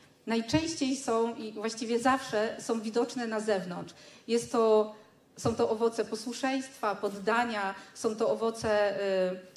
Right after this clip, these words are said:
cierpliwości, y, i takie, takie mam hasełko, że jedność nie spadnie nam z nieba. Ona nie spadnie z nieba. Ona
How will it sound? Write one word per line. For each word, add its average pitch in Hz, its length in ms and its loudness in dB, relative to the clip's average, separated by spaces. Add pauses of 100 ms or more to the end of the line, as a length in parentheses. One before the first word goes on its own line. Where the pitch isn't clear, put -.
(120)
cierpliwości, 226 1040 0
y, - 500 -14 (400)
i 240 440 -4 (880)
takie, 262 440 2
takie 240 200 2
mam 240 200 4
hasełko, 262 560 6
że 226 300 4 (160)
jedność 285 440 4
nie 277 120 6
spadnie 269 400 2
nam 185 200 0
z 214 100 -4
nieba. 175 560 0
Ona 262 420 4 (420)
nie 226 100 0
spadnie 220 440 2
z 185 80 -8
nieba. 180 340 -4
Ona 220 420 2